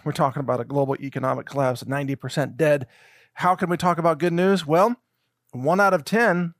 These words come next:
live. And guess what? Turns out it's not that difficult to be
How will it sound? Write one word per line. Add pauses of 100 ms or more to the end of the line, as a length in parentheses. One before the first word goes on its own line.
(180)
live. (560)
And
guess
what? (540)
Turns
out (240)
it's
not
that
difficult
to
be